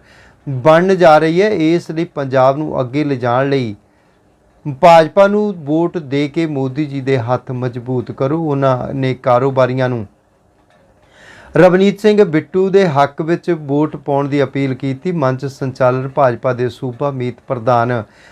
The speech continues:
ਜਤਿੰਦਰ ਮਿੱਤਲ ਨੇ ਕੀਤਾ। ਮੀਟਿੰਗ ਦੇ ਅੰਤ ਵਿੱਚ ਜ਼ਿਲ੍ਹਾ ਭਾਜਪਾ ਪ੍ਰਧਾਨ ਰਜਨੀਸ਼ ਧਮਾਨ ਨੇ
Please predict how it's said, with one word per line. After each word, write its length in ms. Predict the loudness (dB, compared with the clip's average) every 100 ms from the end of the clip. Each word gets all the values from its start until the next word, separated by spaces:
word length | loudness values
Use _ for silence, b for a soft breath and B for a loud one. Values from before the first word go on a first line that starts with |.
| b
ਜਤਿੰਦਰ 560 | 0 0 2 2 2 2
ਮਿੱਤਲ 340 | 0 -2 -2
ਨੇ 120 | 0 -2
ਕੀਤਾ। 340 | -4 -6 -4
ਮੀਟਿੰਗ 360 | -4 -4 -6 -6
ਦੇ 160 | -4 -2
ਅੰਤ 260 | -2 -2 -6
ਵਿੱਚ 220 | -8 -6
ਜ਼ਿਲ੍ਹਾ 300 | -4 0 0
ਭਾਜਪਾ 440 | 2 2 0 -2 -6
ਪ੍ਰਧਾਨ 460 | -4 -2 0 0 -2 -6
ਰਜਨੀਸ਼ 640 | -6 -4 -4 -4 -4 -6 -10
ਧਮਾਨ 320 | -8 -4 -2
ਨੇ 220 | -2 -4